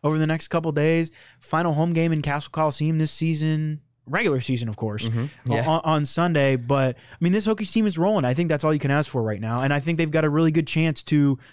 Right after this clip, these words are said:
Speaker 1: to, to have an opportunity to do something historic in the A C C if they play well down the stretch.
Speaker 2: So Duke finishes up in Charlottesville against Virginia and then at home against N C State and North Carolina. So
Speaker 1: That's
Speaker 2: no
Speaker 1: a, that's,
Speaker 2: gimmies, but
Speaker 1: that's a, that's a treacherous
Speaker 2: Yep.
Speaker 1: schedule.
Speaker 2: They,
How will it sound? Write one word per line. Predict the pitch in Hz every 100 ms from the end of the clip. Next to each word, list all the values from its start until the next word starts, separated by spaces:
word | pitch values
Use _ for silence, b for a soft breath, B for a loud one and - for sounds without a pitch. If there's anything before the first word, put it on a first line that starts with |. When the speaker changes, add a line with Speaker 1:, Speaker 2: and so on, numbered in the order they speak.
| -
Speaker 1:
to, | 165 165 _ -
to | 165 151 139 127 B B
have | 185 185
an | 175
opportunity | 170 165 139 - 170 165 147
to | 127
do | 127 143
something | 139 143 135
historic | 131 - - 139 131
in | 127
the | 127 131
A |
C | 117
C | 113 143 135
if | - 131
they | 123 120
play | - 127 131
well | 123 113
down | 107
the | 101
stretch. | 95 107 90 - -
Speaker 2:
So | -
Duke | 123 135 143
finishes | 147 131 120 110
up | 113 113
in | 117
Charlottesville | 104 - 127 131 131 - 123
against | 113 117 -
Virginia | 110 95 117 123 120 104
and | 110
then |
at | 110
home | - - 123 117
against | 104 113 101
N | 110
C | - 110
State | - 107 104 101
and | -
North | 104 101 -
Carolina. | 98 87 85 76 80
So | 117 98 B B
Speaker 1:
That's | - 196
Speaker 2:
no |
Speaker 1:
a, | 240
that's, | 302
Speaker 2:
gimmies, | 294 208 156
but | 185 180 180 -
Speaker 1:
that's | 131 151 -
a, | 160 139 127 117 107 _ _ _ -
that's | 147 170
a | 120
treacherous | 104 - 151 - 98 120
Speaker 2:
Yep. | 120
Speaker 1:
schedule. | 131 120 98
Speaker 2:
They, | 90 -